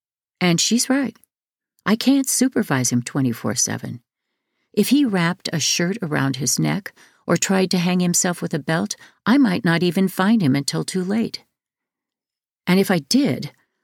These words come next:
I worry that I wouldn't have the physical strength to save him.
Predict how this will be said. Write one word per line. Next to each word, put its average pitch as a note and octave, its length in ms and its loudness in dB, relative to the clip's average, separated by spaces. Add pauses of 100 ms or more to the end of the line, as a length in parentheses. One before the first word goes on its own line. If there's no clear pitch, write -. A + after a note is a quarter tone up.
(440)
I F#3+ 140 2
worry A3 460 2
that D#3+ 180 -2
I G3+ 160 0
wouldn't G3 240 0
have E3+ 200 -4
the C#3 60 -6
physical E3 440 -4
strength F3 460 -4
to G3+ 120 0
save A3 360 -2
him. B2+ 180 -8